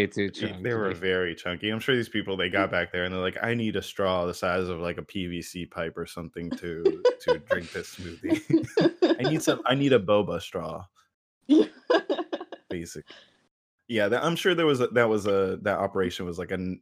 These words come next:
Speaker 1: worked at, at a net loss. There was, uh, you know, the amount of fruit and produce used and the amount of money that they got, which who knows what they were, <laughs> you know, what they were
Speaker 3: <laughs>
Speaker 1: actually taking in.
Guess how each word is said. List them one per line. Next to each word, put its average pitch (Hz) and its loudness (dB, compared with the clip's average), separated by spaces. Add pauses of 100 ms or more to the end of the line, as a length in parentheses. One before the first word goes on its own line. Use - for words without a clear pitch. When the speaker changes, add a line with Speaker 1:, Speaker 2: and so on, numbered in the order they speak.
Speaker 1:
worked 104 0
at, 90 -4 (100)
at 95 0
a 87 -2
net 90 -4
loss. 85 -2
There 98 0
was, 92 -4 (180)
uh, 98 -2
you 92 -2
know, 87 -4
the 92 0
amount 101 0
of 92 -4
fruit 95 -4 (200)
and 95 -4
produce 92 -2
used 90 -8 (1200)
and 90 -4
the 92 -2
amount 98 0
of 92 -6
money 107 0
that 98 -2
they 92 0
got, 92 0 (180)
which 104 -8 (420)
who 123 -2
knows 98 -2
what 92 -4
they 92 -2
were, 90 -2
<laughs> - -20
you 104 -10 (120)
know, 120 0 (400)
what 156 0
they 107 2
were 98 4
Speaker 3:
<laughs> - -
Speaker 1:
actually 90 -2
taking 92 -8
in. 90 -6